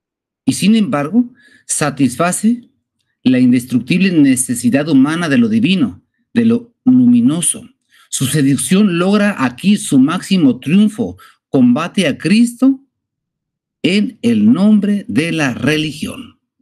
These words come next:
Combate a Cristo en el nombre de la religión. Predica lo divino como el revés misterioso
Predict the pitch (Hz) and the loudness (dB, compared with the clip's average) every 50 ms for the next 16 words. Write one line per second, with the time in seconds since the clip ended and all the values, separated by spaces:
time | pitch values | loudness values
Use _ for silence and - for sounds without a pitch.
0 | _ _ _ _ _ _ _ _ _ _ _ _ _ _ _ _ - 120 120 120 | _ _ _ _ _ _ _ _ _ _ _ _ _ _ _ _ -2 2 2 2
1 | 120 156 175 185 - 185 160 - - 175 214 240 240 240 - - 277 285 - - | 2 2 -2 -4 -4 -4 -4 -4 0 2 2 2 2 2 0 -2 -2 -2 -4 -8
2 | _ _ _ _ _ _ _ _ _ _ _ _ _ _ _ - 127 120 120 117 | _ _ _ _ _ _ _ _ _ _ _ _ _ _ _ 0 2 2 2 2
3 | 113 113 123 160 185 202 208 196 220 226 214 - - _ - 98 95 147 165 160 | 2 2 2 2 4 2 2 2 2 0 -2 -2 -8 _ -2 0 0 0 0 -2
4 | 151 135 120 123 120 135 135 127 123 - 135 - - - - - _ _ _ _ | -4 -6 -4 0 2 2 2 2 0 -4 -12 -16 -16 -16 -18 -18 _ _ _ _
5 | _ _ _ _ _ _ _ _ _ _ _ _ _ - _ _ _ _ _ _ | _ _ _ _ _ _ _ _ _ _ _ _ _ -20 _ _ _ _ _ _
6 | _ _ - 143 147 143 170 214 208 220 226 202 165 139 147 151 208 233 208 135 | _ _ -2 -2 0 2 0 0 0 0 0 0 0 0 2 2 2 2 2 0
7 | - - - _ _ _ _ _ _ _ _ _ _ _ _ _ _ _ _ _ | -4 -6 -12 _ _ _ _ _ _ _ _ _ _ _ _ _ _ _ _ _
8 | _ _ _ _ _ _ _ _ 147 143 139 143 139 135 131 131 131 147 147 143 | _ _ _ _ _ _ _ _ 0 2 4 4 4 2 0 -2 -2 0 2 2
9 | 135 123 127 131 131 123 156 185 202 - - 135 143 143 139 - - 131 123 113 | 2 2 2 2 2 2 0 0 -2 -2 -2 0 0 0 0 -2 -4 -2 0 0
10 | 143 165 165 156 - 180 | 0 0 -4 -6 -8 -10